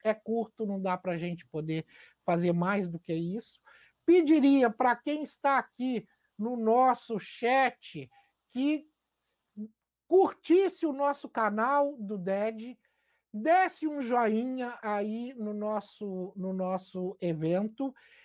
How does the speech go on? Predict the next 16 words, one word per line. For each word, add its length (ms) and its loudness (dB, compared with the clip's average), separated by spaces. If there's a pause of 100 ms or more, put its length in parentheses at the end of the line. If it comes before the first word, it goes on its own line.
(140)
E 180 4
também 520 2
é 80 4
sempre 420 -2
bom, 240 2
e 60 -4
eu 120 0
sempre 380 -6
peço 460 -2
que 120 -10
coloquem 640 0
aí 240 -2
no 140 -6
chat 540 -4 (320)
as 160 0
cidades 840 0